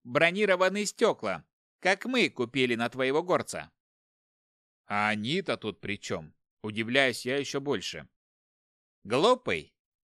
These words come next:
если бы не броня, то Фаеру бы хватило сил на детонацию внутри салона вашего авто, и девчонки бы точно погибли. И тогда бы это происшествие уже бы так просто нельзя было бы замолчать.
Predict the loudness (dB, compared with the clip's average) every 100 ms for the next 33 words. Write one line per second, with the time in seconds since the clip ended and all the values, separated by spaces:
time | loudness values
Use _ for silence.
0 | -2 0 2 0 -2 0 2 2 4 4
1 | 4 0 _ _ _ -4 0 4 6 6
2 | 2 0 -2 0 0 0 2 2 0 0
3 | 0 0 -2 0 0 2 -2 0 -2 -2
4 | -4 -4 -2 0 0 0 0 -2 -2 -2
5 | 0 2 2 0 -4 -4 _ _ -2 0
6 | 0 0 0 0 -2 -2 0 0 -2 -2
7 | 0 0 0 -6 -6 -12 _ _ _ _
8 | _ _ _ -4 4 4 6 8 8 8
9 | 4 2 0 0 0 0 -2 -2 0 4
10 | 4 0 _ -10 -6 -2 -2 2 2 2
11 | 2 2 2 -2 -2 -2 -4 -2 -4 2
12 | 2 2 -2 0 -2 -2 -2 -4 -2 -2
13 | -2